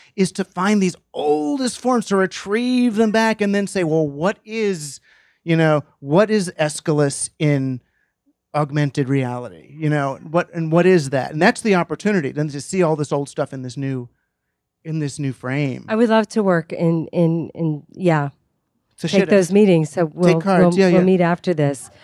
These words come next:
Speaker 2: For Lost in Space, I was like, "Where's the other Lost in Space, the ambient Lost in Space? Can we, these sets are amazing. Can we shoot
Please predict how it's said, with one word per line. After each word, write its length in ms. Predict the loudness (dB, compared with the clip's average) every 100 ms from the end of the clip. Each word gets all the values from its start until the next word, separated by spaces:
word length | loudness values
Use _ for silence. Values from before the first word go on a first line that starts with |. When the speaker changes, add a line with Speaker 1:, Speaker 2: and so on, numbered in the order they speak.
| -20 -20 _
Speaker 2:
For 120 | 6
Lost 320 | 8 6 2
in 120 | -4 -6
Space, 600 | 0 4 6 6 4 -2 0
I 100 | 4
was 240 | 4 2
like, 420 | 0 2 0 -6 -20 _ _ _ _ -14
"Where's 680 | 2 6 8 8 6 2
the 220 | 0 0 2
other 640 | 2 4 6 6 6 4 -2
Lost 520 | 0 2 2 -2 -6
in 120 | -6
Space, 640 | -6 -6 -2 0 0 -2 -6
the 240 | -4 -4 0
ambient 800 | 2 4 4 4 2 -2 -12 -20 _ _ _
Lost 460 | 0 2 2 -2 -4
in 140 | -2
Space? 800 | -4 -4 -2 0 -2 -8 -14 -18 -8
Can 240 | -2 2 4
we, 560 | 4 4 2 0 -6 -6
these 200 | -4 -4
sets 400 | 0 0 2 2
are 140 | 4
amazing. 720 | 4 4 4 2 -2 -2 -4 -8 _ _ _ _
Can 140 | 2 4
we 140 | 4
shoot 580 | 2 2 4 6 4